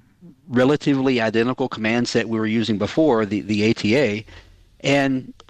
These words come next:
everything out there that you see at the computer store, you know, all of your hard drives and such are, are all,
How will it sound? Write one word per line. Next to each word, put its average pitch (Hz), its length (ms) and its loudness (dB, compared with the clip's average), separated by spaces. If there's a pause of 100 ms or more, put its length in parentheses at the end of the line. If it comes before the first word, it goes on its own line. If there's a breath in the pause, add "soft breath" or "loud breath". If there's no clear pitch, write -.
(280)
everything 156 440 2
out 135 200 -2
there 135 160 0
that 123 80 -6
you 120 100 -4
see 127 300 0
at 117 80 2
the 110 80 -6
computer 131 400 -2
store, 95 440 -6
you 110 140 -4
know, 101 60 0
all 113 180 4
of 117 80 -2
your 117 100 -4
hard 117 240 -2
drives 107 380 0
and 110 80 -4
such 110 320 0
are, 101 240 -4
are 107 160 -4
all, 117 540 0